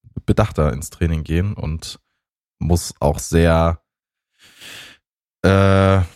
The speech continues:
vorsichtig und rehabilitierend arbeiten und, äh, sehr thoughtful sein. Ähm, und das kann unter anderem auch, jetzt wieder der Sprung zurück zum Thema Geduld, eben das strapazieren. Und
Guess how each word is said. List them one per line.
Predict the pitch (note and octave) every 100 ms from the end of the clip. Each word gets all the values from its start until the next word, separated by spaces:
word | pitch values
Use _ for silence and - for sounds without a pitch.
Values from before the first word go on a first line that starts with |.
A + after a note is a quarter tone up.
| _ _ -
vorsichtig | - F#2 G2 A2 - B2 -
und | F#2+ -
rehabilitierend | F#2 F2 E2+ F2 - E2 -
arbeiten | E2 E2+ F2 - A2 G#2
und, | F2 E2 - - -
äh, | E2+ E2
sehr | D#2+ E2 E2
thoughtful | - E2+ D#2 - - F#2+ F#2+
sein. | F#2 F2+ F#2+ G#2+ - _ _ _ -
Ähm, | D#2 D#2 D#2 D#2+ D#2+ _ _ _
und | D#2 F2
das | -
kann | E2+ D#2 C#2+ _ _ _
unter | E2 E2
anderem | D#2+ E2 D#2+
auch, | D#2+ F2+ G2+ -
jetzt | - - -
wieder | E2 D#2
der | - -
Sprung | - F2+ E2+
zurück | E2+ E2
zum | -
Thema | D2+ E2+ D#2
Geduld, | D2+ D#2+ F2+ G#2+ - _ _ _ _ _ _
eben | - F2 D#2
das | F#2+ -
strapazieren. | - D2+ D2+ - F2 E2 F#2 - _ _ _ _ _ _ _ -
Und | D#2+ E2 E2 E2 - - -